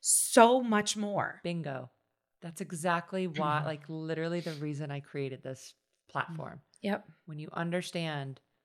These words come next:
Speaker 2: why someone is a certain way, it's like, "Oh, I get it."
Speaker 1: Yep.
Speaker 2: And I don't, I don't, it's not that I feel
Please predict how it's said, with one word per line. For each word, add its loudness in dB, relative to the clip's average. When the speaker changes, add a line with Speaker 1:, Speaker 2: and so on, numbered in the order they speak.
Speaker 2:
why -2
someone -8
is -10
a -10
certain -8
way, -6
it's -14
like, -10
"Oh, -8
I -12
get -10
it." -8
Speaker 1:
Yep. -2
Speaker 2:
And -2
I 0
don't, -4
I -2
don't, -4
it's -10
not -4
that -4
I -4
feel -8